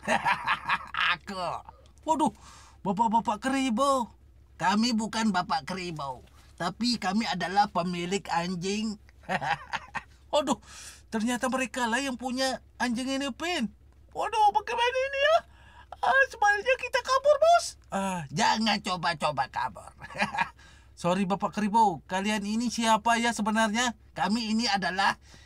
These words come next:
gangster di kota ini. Ini ke-, bukan kota, Bapak Keribo. Tapi ini kampung. Iya, di kampung ini kami adalah gangster. <laughs> Waduh, ada Bapak Kriwil juga, gendut.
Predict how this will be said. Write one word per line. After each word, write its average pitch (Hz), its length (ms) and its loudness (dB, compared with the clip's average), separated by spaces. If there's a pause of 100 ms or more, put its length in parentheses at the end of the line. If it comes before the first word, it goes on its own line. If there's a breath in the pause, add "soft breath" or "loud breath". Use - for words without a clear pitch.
(200 loud breath)
gangster 208 880 0
di 170 480 -6
kota 135 560 -6
ini. 127 400 -8 (240)
Ini 170 240 -2
ke-, 190 120 -6
bukan 185 280 -2
kota, 214 400 0
Bapak 180 480 0
Keribo. 170 720 0 (360 loud breath)
Tapi 185 400 -6
ini 220 440 0
kampung. 208 680 2 (200)
Iya, 185 320 2
di 156 40 -2
kampung 202 400 0
ini 220 160 0
kami 208 240 -2
adalah 190 320 -2
gangster. 226 500 0 (220)
<laughs> - 1080 -8
Waduh, 202 380 2
ada 175 160 0
Bapak 196 340 -2
Kriwil 214 380 0
juga, 202 400 -2
gendut. 190 400 0